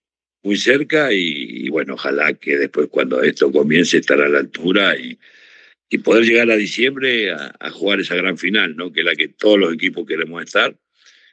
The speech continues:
y después cuando estás ahí no hay otra que, que ganarla, que querés ganar. Así que, pero vamos paso a paso, estamos, ya te digo, disfrutando del presente, de, de, de lo que los muchachos están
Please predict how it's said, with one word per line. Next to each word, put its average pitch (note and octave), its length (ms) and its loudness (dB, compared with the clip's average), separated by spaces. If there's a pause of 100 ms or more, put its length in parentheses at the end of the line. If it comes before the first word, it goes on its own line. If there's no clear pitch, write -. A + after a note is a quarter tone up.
(260)
y C#2 160 -4 (880)
después D2+ 300 -4
cuando C#2+ 220 -6
estás C#2+ 260 -4
ahí D#2 400 0 (120)
no D#2 100 -4
hay E2+ 120 4
otra F2+ 300 2
que, C#2+ 280 -12
que - 380 -4
ganarla, E2 480 0
que D#2+ 140 -6
querés F2 220 -2
ganar. E2 240 -6 (100)
Así G#2 240 -10
que, G2 180 -2 (320)
pero G#2 220 4
vamos B2+ 240 2
paso A2+ 220 0
a A2 60 0
paso, A#2 340 0
estamos, F2+ 680 -2
ya E2+ 160 0
te F2 100 0
digo, G#2 260 4
disfrutando E2+ 720 0 (640)
del - 200 2
presente, C#3+ 880 0
de, D#2 100 -4 (340)
de, - 320 -8
de - 140 -4
lo C#2+ 180 0
que - 120 -4
los C#2+ 140 -2
muchachos D#2 500 0
están D2+ 240 -2